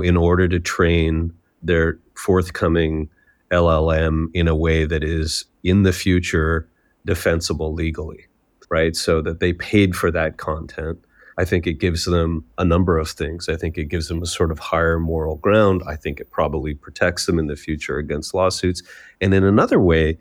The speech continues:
it also raises the cost of coming in and, and competing. Because if you have to pay a bounty to everyone, I mean, the Open A I and other L L Ms already slurped all that stuff for free.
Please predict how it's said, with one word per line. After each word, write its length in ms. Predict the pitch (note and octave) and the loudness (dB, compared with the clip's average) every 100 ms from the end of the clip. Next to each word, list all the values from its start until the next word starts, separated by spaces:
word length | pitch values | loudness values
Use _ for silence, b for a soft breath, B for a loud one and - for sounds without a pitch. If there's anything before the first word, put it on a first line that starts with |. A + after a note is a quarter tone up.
| b _ | b _
it 120 | F#2+ F#2+ | 0 4
also 380 | A#2+ C#3+ G#2 | 4 4 2
raises 560 | F2 F2 G2+ G2+ E2+ D#2+ | 2 4 2 2 -2 -4
the 100 | E2+ | -6
cost 480 | - G2 F#2 - F#2 | -2 0 2 0 -6
of 120 | D#2 | -6
coming 320 | - F#2+ F2+ | -2 0 2
in 140 | F2+ E2+ | 4 2
and, 140 | D#2 - _ _ | 0 -4 _ _
and 300 | F#2 E2+ D#2 b b b | -2 0 -2 b b b
competing. 720 | - F#2 - G2 E2+ C#2+ D2+ - _ _ _ | -4 -2 0 0 2 -2 -8 -16 _ _ _
Because 320 | F2+ F#2+ F2+ | 0 2 2
if 120 | F2 | 0
you 100 | F#2+ | 2
have 240 | F#2 G#2+ G#2 | 2 2 0
to 80 | G2 | 0
pay 180 | G#2+ | 2
a 80 | F#2+ | 2
bounty 400 | E2 E2+ F2 F2+ | 2 2 2 2
to 80 | D#2+ | 2
everyone, 460 | D#2+ D#2+ D#2 D#2+ E2+ | -2 -2 -4 -4 0
I 60 | |
mean, 140 | F#2 F#2+ | 2 4
the 120 | G#2+ | 4
Open 280 | A#2 A#2+ G2+ | 4 4 4
A 200 | F#2+ F2+ | 6 4
I 320 | F#2+ G2 F#2+ F2+ F2 | 4 4 4 2 0
and 160 | F2+ | -2
other 240 | F2 F#2+ F2+ | 0 2 2
L 340 | F2 E2+ E2+ | 2 0 0
L 80 | F2 | 0
Ms 120 | E2 | 0
already 300 | E2+ F2 F2 | 2 2 2
slurped 460 | E2 - F#2+ F2 - | 0 -2 -2 -2 -2
all 100 | E2+ | -4
that 160 | F#2 F2+ | -4 -6
stuff 280 | - E2+ | -4 -4
for 160 | - F2 | -6 -12
free. 440 | - G2 F2+ E2 | -10 -6 -6 -6